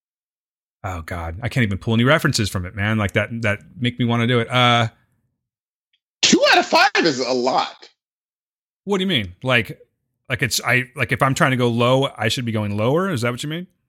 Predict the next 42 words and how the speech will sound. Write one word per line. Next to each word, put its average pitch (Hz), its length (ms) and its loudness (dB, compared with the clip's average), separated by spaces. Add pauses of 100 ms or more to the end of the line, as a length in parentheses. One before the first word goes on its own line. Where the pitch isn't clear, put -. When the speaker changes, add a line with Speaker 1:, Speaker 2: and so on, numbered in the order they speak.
(160)
Speaker 2:
No, 190 500 4
I'm 185 140 0
saying 220 240 0
that's 190 180 -4
not 208 300 0
a 135 180 -6
bad 175 300 -4
rating. 160 320 -6 (120)
Speaker 1:
Well, 247 340 0
again, 240 320 -2
I'm 190 180 -2
giving 220 340 -2
it 196 100 -8
the 170 60 -10
credit 214 300 -2
Speaker 2:
It's 190 80 2
Speaker 1:
for 214 60 4
Speaker 2:
a 196 40 8
Speaker 1:
the 185 60 6
Speaker 2:
little 214 260 6
below 185 300 6
Speaker 1:
technology. 127 80 -4
Speaker 2:
average. 123 680 -6
Speaker 1:
Yeah, 175 360 -2
it - 60 -2
Speaker 2:
Yeah. - 100 6
Speaker 1:
was 185 120 4
a 202 40 0
below 196 320 2
average 190 280 2
movie 220 280 0
to 113 100 -6
me. 92 180 -12 (540)
But 180 160 2
it 185 80 -2
wasn't 202 380 2
the 139 80 0
worst 120 300 -2
movie 120 240 4
I've 107 100 2
ever 101 180 0
seen. 147 400 2